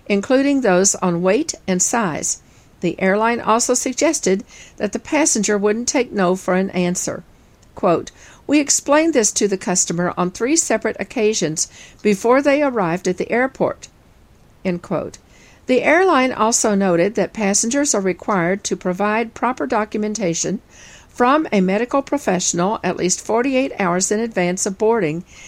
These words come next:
that specifies the passenger's need for an animal. The Jet Set posted video that captured the bird's arrival at the terminal at Newark Liberty International Airport,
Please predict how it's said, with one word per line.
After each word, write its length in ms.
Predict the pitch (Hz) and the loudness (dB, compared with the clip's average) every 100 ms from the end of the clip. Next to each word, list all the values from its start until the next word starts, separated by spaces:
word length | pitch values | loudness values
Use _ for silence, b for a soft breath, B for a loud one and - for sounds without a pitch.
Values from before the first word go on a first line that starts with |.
| B B | B B
that 160 | 226 - | 0 0
specifies 840 | - 330 330 285 202 175 180 - | 2 2 2 0 0 2 2 0
the 100 | - | -4
passenger's 680 | - 190 220 233 262 262 - | -4 -2 -2 -2 -2 -2 0
need 280 | 180 175 190 | 0 0 -2
for 180 | 180 180 | 0 0
an 100 | - | -2
animal. 520 | 208 240 185 135 - - - B B B B B | -4 -2 -2 -4 -10 -20 -20 B B B B B
The 80 | 220 | 2
Jet 300 | 269 349 359 | 4 4 2
Set 360 | 240 202 208 | 2 2 0
posted 480 | - 208 202 196 190 | -2 0 2 2 0
video 540 | 226 294 233 170 160 214 | 2 2 4 4 2 0
that 220 | - - | -4 -6
captured 560 | 233 240 - 254 247 | -6 -4 0 0 0
the 80 | 196 | -4
bird's 500 | 190 208 240 240 - - B B B | 0 2 2 0 -4 -6 B B B
arrival 680 | 226 196 190 202 233 254 - - | -2 2 2 2 2 0 0 -2
at 280 | 190 196 - | -2 -4 -6
the 140 | 190 185 | -2 0
terminal 580 | - 233 196 180 226 - | 0 0 2 2 0 -2
at 220 | 175 - | -4 0
Newark 400 | 196 240 277 - | 0 0 -2 -2
Liberty 380 | 214 214 226 240 | -2 0 -2 -2
International 720 | 196 190 185 185 190 - 185 - | -2 0 0 0 0 -2 -2 -2
Airport, 500 | 190 - 165 135 | -4 -2 -4 -4